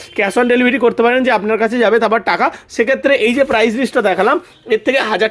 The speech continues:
টাকা ডেলি-, হা-, ডেলিভারি চার্জ পাঁচশো টাকা এবং হাজার টাকা বেশি, মানে দেড় হাজার টাকা বেশি হয়ে যাবে।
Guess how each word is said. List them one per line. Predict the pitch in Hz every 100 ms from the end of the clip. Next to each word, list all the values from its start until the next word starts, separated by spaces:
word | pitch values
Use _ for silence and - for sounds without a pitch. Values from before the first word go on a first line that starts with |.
| 240
টাকা | 240
ডেলি-, | 226 220 247 -
হা-, | - 156 147
ডেলিভারি | 143 196 247 262
চার্জ | 254 226
পাঁচশো | 226 -
টাকা | 240 254
এবং | 277 240
হাজার | 208 196 -
টাকা | 208
বেশি, | 160 156
মানে | 175 226
দেড় | 214 233
হাজার | 233 -
টাকা | 254
বেশি | 202 190
হয়ে | 180 151
যাবে। | 131 120